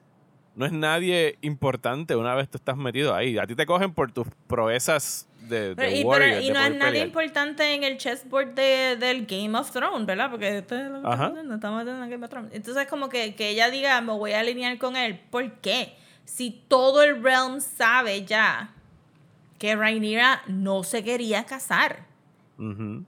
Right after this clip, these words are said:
Speaker 2: Que medio prostíbulo, medio pleasure district la vio ya tirándose kind of al tío.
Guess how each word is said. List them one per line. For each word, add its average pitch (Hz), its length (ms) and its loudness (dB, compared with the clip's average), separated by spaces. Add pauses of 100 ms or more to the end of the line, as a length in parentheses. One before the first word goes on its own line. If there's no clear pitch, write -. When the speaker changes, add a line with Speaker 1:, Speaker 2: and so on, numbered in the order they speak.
(140)
Speaker 2:
Que 220 460 -2
medio 233 680 2
prostíbulo, 269 920 0
medio 247 480 0
pleasure 262 580 0
district 226 560 -4
la 214 260 2
vio 208 240 -2
ya 240 240 2
tirándose 240 1040 -2
kind 233 360 -2
of 233 160 0
al 214 220 0
tío. 220 480 -4